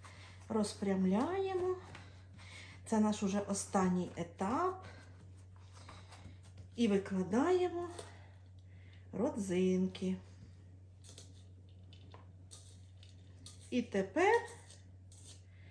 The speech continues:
тут саме головне — їх вмішати. Не лякайтеся, вам покажеться спочатку, що ваше тісто стало таким мокрим, то сьо,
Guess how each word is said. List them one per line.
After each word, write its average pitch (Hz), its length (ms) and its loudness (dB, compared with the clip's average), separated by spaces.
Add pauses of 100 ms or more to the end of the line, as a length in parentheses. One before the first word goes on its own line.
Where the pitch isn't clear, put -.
(340)
тут 320 180 -2
саме 311 320 2
головне — 294 540 0 (1160)
їх 254 320 2
вмішати. - 760 2 (120)
Не 277 200 8
лякайтеся, 220 840 4
вам 311 200 6
покажеться 214 720 2
спочатку, 247 760 -2
що 226 160 -2
ваше 220 360 2
тісто 233 400 -2
стало 208 360 2
таким 202 360 0
мокрим, 214 720 4
то 226 140 -2
сьо, 202 180 -4